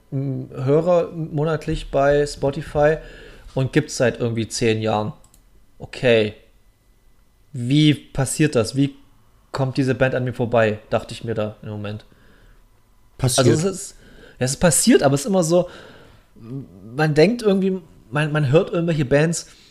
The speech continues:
Speaker 1: die haben grad mal hundert HörerInnen pro Monat und denkt sich so, wow, und dann fällt einem sowas nicht auf und die dann auch so gut sind, das, das, das irritiert mich manchmal. Aber das halt zeigt auch wieder, wie groß mittlerweile dieser Musikmarkt ist. Also es ist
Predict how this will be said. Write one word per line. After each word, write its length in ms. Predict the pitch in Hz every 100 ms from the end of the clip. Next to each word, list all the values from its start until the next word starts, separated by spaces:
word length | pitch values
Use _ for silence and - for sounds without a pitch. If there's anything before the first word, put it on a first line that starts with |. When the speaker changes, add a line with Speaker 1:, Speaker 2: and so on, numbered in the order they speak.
| _ _ _ -
Speaker 1:
die 80 |
haben 200 | 135 165
grad 220 | 151 147 170
mal 140 | 131
hundert 400 | 170 208 180 -
HörerInnen 580 | 160 143 135 123 120 113
pro 160 | 123
Monat 420 | 117 113 113 120 - _ _ _ -
und 180 | 127 127
denkt 160 | 143
sich 140 | - -
so, 160 | 127
wow, 260 | 120 123 123
und 140 | 120
dann 260 | 135 156 165 - _ 214 196
fällt 240 | - 139
einem 140 | 135
sowas 320 | 117 147 214 -
nicht 180 | -
auf 340 | 98 - - -
und 80 | 120
die 80 | 135
dann 120 | 139
auch 140 | 143
so 140 | 110 110
gut 220 | 131 180
sind, 240 | - 202
das, 220 | 156 - -
das, 200 | 143 -
das 300 | 139 - - _
irritiert 440 | 151 147 - 143
mich 160 | 120 -
manchmal. 360 | 123 - 113 117
Aber 260 | 117 123 - - - - - -
das 200 | 139 -
halt 160 | 165 -
zeigt 200 | 147 143
auch 80 | 127
wieder, 200 | 139 123
wie 100 | 120
groß 460 | - 139 180 196
mittlerweile 360 | 151 147 135 131
dieser 180 | 131 127
Musikmarkt 680 | 120 113 139 - 104 -
ist. 180 | 117 113
Also 160 | - 117
es 100 | 127
ist 320 | 135 - -